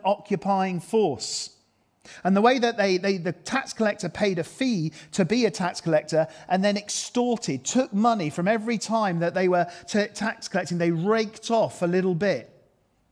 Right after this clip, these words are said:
And they raked off as much as they possibly could. And you've noticed maybe from the story, Zacchaeus is not just a tax collector, he is a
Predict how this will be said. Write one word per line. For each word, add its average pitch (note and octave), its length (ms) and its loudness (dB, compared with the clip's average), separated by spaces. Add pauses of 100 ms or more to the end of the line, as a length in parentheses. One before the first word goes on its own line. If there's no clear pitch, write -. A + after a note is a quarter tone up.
(340)
And F3+ 180 2
they F3+ 140 4
raked F#3 320 2
off F#3 200 0
as D#3+ 120 -4
much F3+ 260 0
as E3+ 120 -8
they F3 120 -2
possibly E3+ 420 -6
could. D3+ 360 -6 (260)
And G3+ 160 4
you've G#3+ 160 4
noticed A3 500 2
maybe G3+ 300 0
from F#3+ 160 -2
the F#3 80 0
story, G3+ 400 0 (180)
Zacchaeus B3 540 0
is G3 140 -2
not A#3 260 2
just G3 320 0
a C4 240 0
tax G3 320 -4
collector, F3+ 500 0
he G#3 360 2
is G3+ 140 -2
a G#3 360 2